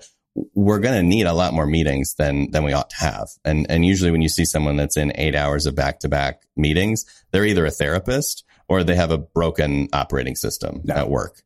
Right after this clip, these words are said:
Speaker 2: Mm-hmm.
Speaker 1: Um, and so, so, uh, you really have to question, like, are, do we need to be doing these things live and synchronously? And then for the things where we do, I think the goal should be to have the best, highest fidelity, most supported experience possible.
Speaker 2: Yeah.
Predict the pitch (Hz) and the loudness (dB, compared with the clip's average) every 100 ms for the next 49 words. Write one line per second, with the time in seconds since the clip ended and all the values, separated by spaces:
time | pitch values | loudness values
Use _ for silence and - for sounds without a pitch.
0 | - 90 85 90 98 85 80 76 - 92 | -4 -2 2 2 2 2 2 0 0 0
1 | 90 - 95 92 87 - - - 107 95 | 2 2 2 2 2 0 -2 0 0 2
2 | 90 85 - 92 104 95 113 117 90 85 | 2 0 0 0 2 4 4 4 2 -2
3 | - 113 101 78 73 78 76 - 87 - | -2 -2 -2 -2 0 0 0 -2 -2 0
4 | 92 90 85 82 113 107 85 76 95 92 | 2 2 4 4 4 2 0 0 2 2
5 | 82 76 92 90 80 80 - 78 76 78 | 2 2 4 4 2 0 0 -2 -2 0
6 | 71 71 69 69 - 82 80 73 - 69 | 0 0 -2 -2 -2 0 0 -2 -2 -2
7 | - _ - _ - 101 107 107 101 90 | -4 _ -20 _ -4 2 2 4 2 2
8 | - 101 98 131 113 98 85 82 180 135 | 0 -2 0 0 2 2 2 0 2 2
9 | 90 - 87 98 80 80 85 85 - 78 | 2 0 0 -2 0 0 2 2 0 0
10 | 82 78 85 78 76 71 76 78 78 - | 2 2 0 -2 -2 -4 -2 -2 -4 -6
11 | 78 76 73 - 80 78 76 76 76 73 | -2 -2 -2 -2 0 2 2 0 0 2
12 | 71 - - - 78 73 73 67 - - | 0 0 -2 -4 -2 0 0 -2 -4 -2
13 | 73 71 - 90 107 - 73 71 65 - | -2 -2 -4 -2 -2 -2 0 0 -2 -8
14 | _ _ - - | _ _ -14 -8